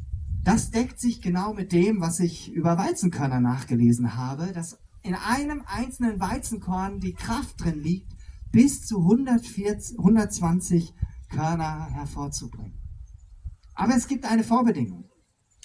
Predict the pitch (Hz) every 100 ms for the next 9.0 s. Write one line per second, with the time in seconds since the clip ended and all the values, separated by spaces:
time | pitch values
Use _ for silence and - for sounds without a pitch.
0 | - _ _ _ - 170 262 277 214 214
1 | 226 202 208 202 180 175 175 196 180 135
2 | 117 113 107 107 - 104 120 - _ _
3 | _ _ - 123 135 151 - 143 143 -
4 | 170 196 101 90 98 _ - - _ _
5 | _ _ _ _ 175 208 208 214 277 285
6 | 240 214 208 196 175 220 285 - 175 175
7 | 202 233 - 185 180 - 165 175 175 175
8 | 175 - _ _ - - 160 160 113 -